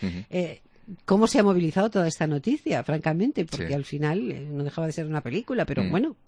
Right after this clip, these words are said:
Speaker 2: está bien, está bien, ¿no? Pero esta semana que hemos vivido todo esto y que hemos visto que cosas que se anunciaban en la película hace treinta años, pues ya son cotidianas, como las videoconferencias, por ejemplo,
Speaker 1: Por ejemplo.
Speaker 2: pues ya son una cosa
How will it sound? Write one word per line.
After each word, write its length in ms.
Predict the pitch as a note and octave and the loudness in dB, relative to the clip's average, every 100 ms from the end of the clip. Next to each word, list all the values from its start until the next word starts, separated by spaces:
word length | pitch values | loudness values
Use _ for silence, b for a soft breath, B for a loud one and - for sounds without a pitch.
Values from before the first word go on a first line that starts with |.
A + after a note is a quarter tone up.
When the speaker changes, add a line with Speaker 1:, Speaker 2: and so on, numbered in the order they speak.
| B B | B B
Speaker 2:
está 220 | - - E3+ | -12 -2 0
bien, 240 | A#3+ D3 | 2 0
está 180 | A#2+ E3 | -4 -4
bien, 240 | D3+ A#2+ | -4 -4
¿no? 140 | F3 B3 | -8 -6
Pero 200 | F3 - B B | -8 -8 B B
esta 120 | _ | _
semana 220 | G3+ C4 B3+ | -6 -2 0
que 40 | |
hemos 120 | A#3+ | 0
vivido 240 | G#3 G#3+ G3 | 0 2 4
todo 80 | F#3 | 2
esto 220 | F#3+ F3 | 0 -2
y 60 | |
que 100 | D#3 | -2
hemos 260 | E3+ F3+ F3+ | -2 0 0
visto 320 | F#3+ F#3 F3+ | -2 -2 -6
que 160 | D3+ D3 | -4 -2
cosas 360 | F#3 G3+ A3 | -2 -2 -6
que 120 | - F3+ | -4 -4
se 100 | F3+ | -2
anunciaban 440 | E3 D#3 F3 E3+ | -2 -2 -2 0
en 140 | D#3+ D3+ | 0 -2
la 80 | |
película 560 | D3+ C#3 E3 E3 D#3 D3 B B B B | -2 -2 -2 -2 -2 -4 B B B B
hace 500 | D3+ - E3 D#3 D3 | -6 -2 -2 0 -2
treinta 560 | E3 E3+ E3 E3 D#3+ | 0 2 2 0 0
años, 400 | E3 E3+ D#3 C#3+ | 2 2 0 -2
pues 300 | - D3 - C#3+ C#3 A#2+ C3+ | -2 -4 -4 -12 -14 -12 -4
ya 180 | E3 D#3+ | -2 2
son 400 | F#3+ E3 D3+ C#3+ | 2 2 0 0
cotidianas, 640 | E3 D#3 D3+ E3 E3+ D3+ - | -2 0 2 2 2 0 -2
como 160 | C#3 | -2
las 120 | D3 | -2
videoconferencias, 760 | C3+ C3+ C3 C#3 C3 E3+ F#3+ C#3+ | -2 -4 -2 -4 -2 -2 -2 -4
por 100 | - | -6
ejemplo, 460 | C3+ E3 D#3 D3 - | -4 -4 -2 -4 -4
Speaker 1:
Por 80 | D#3+ | -10
ejemplo. 340 | D3 D#3 D3 - | -10 -10 -10 -6
Speaker 2:
pues 140 | C#3 | -2
ya 120 | D3 | -2
son 220 | B2+ D#3+ | 0 2
una 160 | D3+ D#3 | 2 2
cosa 640 | E3 D#3 E3+ D3+ C#3 C3+ | 0 -2 0 0 -2 -4